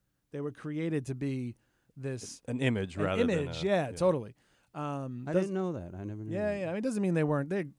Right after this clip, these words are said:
Speaker 1: wrote great songs. So did the
Speaker 3: Right.
Speaker 1: Monkees, right? But the
Speaker 3: Right.
Speaker 1: Monkees were a total, it was a
Speaker 3: What
Speaker 1: fraud.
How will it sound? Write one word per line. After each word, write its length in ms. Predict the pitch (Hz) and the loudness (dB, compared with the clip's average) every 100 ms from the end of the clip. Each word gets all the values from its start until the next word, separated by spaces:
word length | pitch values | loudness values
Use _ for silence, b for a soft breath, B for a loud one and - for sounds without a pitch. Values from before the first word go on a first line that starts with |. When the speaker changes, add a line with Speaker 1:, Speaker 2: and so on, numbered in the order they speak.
| - | -6
Speaker 1:
wrote 160 | 170 | -4
great 240 | 147 156 135 | -2 -4 -4
songs. 340 | 185 208 127 | -6 -6 -6
So 120 | - | -2
did 80 | 196 | 0
the 80 | 185 | 2
Speaker 3:
Right. 160 | 226 294 | 2 2
Speaker 1:
Monkees, 300 | 110 107 123 | -2 -8 -4
right? 140 | 160 | -2
But 100 | 170 | 0
the 60 | 170 | -2
Speaker 3:
Right. 160 | 202 | -2
Speaker 1:
Monkees 180 | 170 156 | -4 -4
were 100 | 151 | -4
a 40 | 147 | -4
total, 400 | - 156 151 139 | -4 -6 -4 -6
it 40 | |
was 160 | 151 147 | -8 -6
a 40 | |
Speaker 3:
What 120 | |
Speaker 1:
fraud. 20 | 139 | 0